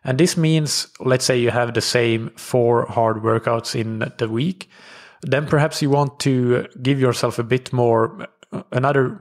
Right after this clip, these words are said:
an additional rest day or an additional easy or endurance day. Then maybe on one day, uh, you actually do two hard workouts or one hard and one moderately hard workout.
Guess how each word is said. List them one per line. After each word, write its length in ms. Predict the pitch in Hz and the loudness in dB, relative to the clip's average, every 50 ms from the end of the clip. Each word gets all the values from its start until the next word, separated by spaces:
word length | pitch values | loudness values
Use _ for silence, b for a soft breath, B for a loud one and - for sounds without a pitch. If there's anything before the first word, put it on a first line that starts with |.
| - - | -6 -2
an 100 | 120 131 | 0 0
additional 320 | 139 139 175 - - 175 135 | 2 2 2 2 2 2 4
rest 320 | 117 123 123 - - - | 4 4 2 2 0 0
day 160 | 120 107 98 | 0 0 0
or 160 | 104 110 113 113 | 2 2 2 0
an 60 | 120 | 0
additional 500 | 120 127 127 - 127 120 120 117 - - - _ - | 0 -2 -2 0 0 2 0 0 -2 -6 -12 _ -6
easy 420 | - 131 131 123 - - 123 120 | -2 0 0 2 2 0 2 2
or 140 | 117 110 107 | 4 4 2
endurance 400 | 107 110 110 123 127 117 110 - | 2 2 2 2 2 2 0 -2
day. 300 | - - 107 104 117 123 B B B B B B B B B - | 0 0 0 0 -2 -4 B B B B B B B B B -6
Then 120 | 143 143 | -2 2
maybe 240 | 147 165 170 165 165 | 2 4 4 4 2
on 140 | 147 127 120 | 2 2 2
one 240 | 123 147 151 139 120 | 2 0 0 0 0
day, 320 | 120 113 110 120 135 127 - _ _ - - | 2 2 2 2 0 -4 -8 _ _ -10 -8
uh, 60 | - | -6
you 440 | - 135 127 127 123 123 123 123 - - | -4 0 2 2 4 4 2 0 0 -2
actually 420 | - 123 123 - - 127 120 120 | -4 -4 -4 -2 -2 0 2 2
do 340 | 117 113 127 120 117 113 120 | 2 0 0 0 0 -2 -4
two 500 | 123 - _ _ - - 156 165 165 139 | -6 -8 _ _ -2 0 2 2 2 2
hard 280 | 104 104 113 110 107 104 | 2 2 2 0 0 0
workouts 380 | 107 107 110 - 135 - - | -2 -2 -2 -2 -4 -4 -2
or 100 | 120 120 | -2 0
one 220 | 117 120 127 120 113 | 2 2 0 0 0
hard 260 | 110 120 120 120 117 | 0 0 2 0 0
and 80 | 113 117 | -2 -4
one 120 | 117 117 | -4 0
moderately 420 | 117 120 123 117 113 101 - 113 | 0 0 2 2 0 -2 -2 -4
hard 220 | 95 107 104 104 - | -2 -2 -2 -2 -2
workout. 420 | - - - - 131 - - - | -4 -4 -4 -4 -4 -4 -6 -8